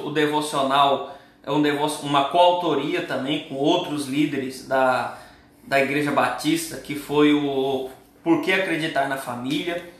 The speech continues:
que aí eu tenho, né, nós temos também esse livro, essa parte do livro escrito.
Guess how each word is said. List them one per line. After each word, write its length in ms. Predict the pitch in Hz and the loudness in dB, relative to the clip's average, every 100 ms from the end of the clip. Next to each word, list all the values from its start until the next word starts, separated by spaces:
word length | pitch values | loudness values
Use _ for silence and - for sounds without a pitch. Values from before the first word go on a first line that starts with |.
| _ _ | _ _
que 80 | - | -2
aí 160 | 135 139 | 0 2
eu 160 | 135 | 0
tenho, 340 | 143 143 131 131 | -2 -2 -2 -2
né, 380 | 139 156 156 - | 0 0 -2 -8
nós 220 | 131 131 | -6 -4
temos 220 | 131 127 | -4 -4
também 300 | - 127 127 | -2 -2 -2
esse 200 | 131 131 | -4 -6
livro, 420 | 123 127 123 - - | -8 -10 -10 -14 -10
essa 220 | 127 127 | -6 -4
parte 340 | 120 127 123 120 | -2 -2 -2 -4
do 100 | 127 | -8
livro 280 | 123 123 - | -6 -8 -10
escrito. 540 | - - 151 190 | -10 -6 -2 -2